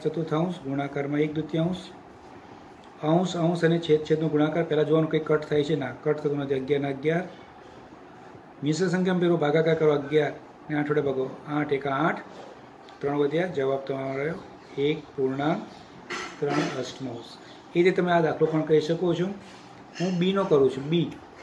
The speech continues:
બી જે છે એનો હું બીજો કરું, બીનો બીજો. નવ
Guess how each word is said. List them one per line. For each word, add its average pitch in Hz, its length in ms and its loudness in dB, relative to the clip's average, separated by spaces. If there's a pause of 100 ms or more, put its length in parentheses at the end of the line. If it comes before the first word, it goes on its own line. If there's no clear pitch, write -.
(500)
બી 196 240 0
જે 196 100 8 (100)
છે 190 100 4 (120)
એનો 170 180 2 (200)
હું 170 180 -2
બીજો 131 300 0
કરું, 120 200 -10 (580)
બીનો 165 400 0 (100)
બીજો. 127 240 -2 (960)
નવ 160 420 4